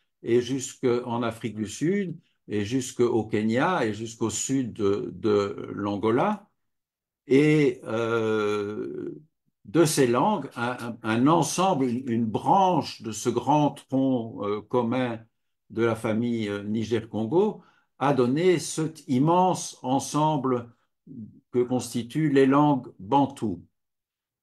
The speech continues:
Et ainsi, de cet ensemble Niger-Congo va donner petit à petit le Benue-Congo, qui est une gran-, branche importante qui se détache, qui va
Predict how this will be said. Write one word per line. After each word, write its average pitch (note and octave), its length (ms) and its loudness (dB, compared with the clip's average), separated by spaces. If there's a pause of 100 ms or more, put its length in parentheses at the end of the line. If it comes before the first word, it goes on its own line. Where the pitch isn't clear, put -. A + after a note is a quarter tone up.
Et B2+ 240 6
ainsi, D#3+ 680 0 (220)
de B2 480 0
cet C3 380 -2
ensemble B2+ 640 2
Niger-Congo A#2 1120 -2 (300)
va C3 500 0 (100)
donner C#3 800 2
petit B2+ 420 -6
à B2+ 120 2
petit B2+ 600 -4 (760)
le B2 220 0
Benue-Congo, B2+ 1200 2 (400)
qui A2 80 -8
est - 120 -16 (340)
une G#2 220 -14
gran-, C#3 460 -2
branche B2 340 -6
importante C3+ 640 -2
qui - 80 -14
se A#2 140 -8
détache, E3 680 0 (500)
qui C3 160 -8
va C3 480 0